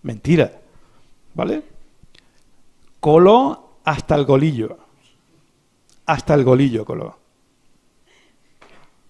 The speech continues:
¿Por qué? Porque el relato se lo inventa ella. Y como las otras están tan metidas en este rollo que se lo tragan todo,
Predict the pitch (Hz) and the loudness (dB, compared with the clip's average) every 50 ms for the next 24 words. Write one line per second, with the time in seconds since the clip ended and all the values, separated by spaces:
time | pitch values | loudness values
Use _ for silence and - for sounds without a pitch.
0 | _ _ _ _ - - - _ _ 202 185 - - 220 220 170 120 123 - - | _ _ _ _ -20 -20 -20 _ _ 2 2 2 4 2 2 2 2 -4 -12 -18
1 | - _ _ _ _ _ - 180 180 - - 190 175 170 175 165 185 190 233 220 | -20 _ _ _ _ _ -4 -4 -4 -2 -2 -2 -2 0 0 0 0 -2 -2 -4
2 | - 220 190 165 147 156 180 175 - 123 127 165 170 - - - - _ _ _ | -4 -6 -6 -4 -6 -6 -6 -6 -8 -8 -8 -8 -10 -12 -14 -16 -20 _ _ _
3 | _ _ _ _ _ _ _ _ _ - 180 - - 170 160 151 147 143 143 139 | _ _ _ _ _ _ _ _ _ -14 -14 -6 -4 -2 -2 0 2 0 0 0
4 | 139 135 123 - - 220 247 - - 160 135 113 104 - - 143 135 - - 202 | -2 -4 -4 0 0 0 0 2 0 -2 -2 -2 -6 -10 -12 -12 -12 -4 -2 -2
5 | 214 208 196 214 220 220 214 202 180 - - 208 226 220 185 - - 170 165 160 | -2 0 -2 -2 -2 -2 -4 -6 -6 -8 -6 -4 -2 -2 -2 -2 -2 -4 -2 0
6 | 147 143 143 - 185 165 151 - 185 196 196 156 131 113 110 - - - 147 139 | -2 -2 -2 -2 -4 -4 0 2 4 4 4 4 4 2 0 -4 -8 -10 -10 -10
7 | - - 151 131 127 120 - - 175 208 226 202 156 - 151 135 123 120 131 202 | -8 -8 -4 -4 -4 -4 -4 -4 -4 -4 -4 -6 -2 0 2 2 2 2 0 -4
8 | 262 269 | -6 -8